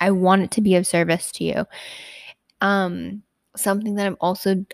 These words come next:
I've also done is I've closed the reading, like, readings aren't open right now, and this is up because, like,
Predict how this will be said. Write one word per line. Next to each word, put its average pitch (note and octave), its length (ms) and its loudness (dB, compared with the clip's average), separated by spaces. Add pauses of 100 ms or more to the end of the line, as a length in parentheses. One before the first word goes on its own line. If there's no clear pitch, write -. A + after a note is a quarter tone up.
I've G3 200 2
also F#3 280 0
done F3+ 280 2
is F3+ 140 0
I've F#3 180 -4
closed F3+ 760 -4 (200)
the F3+ 120 -2
reading, F3+ 340 0
like, F#3+ 160 2
readings F3 300 0
aren't F3 180 -2
open - 240 -4
right F3+ 180 0
now, F#3 220 2
and F#3+ 100 0
this G3 160 -2
is G3 140 -2
up G3 160 2 (720)
because, G3+ 260 2
like, F#3+ 160 2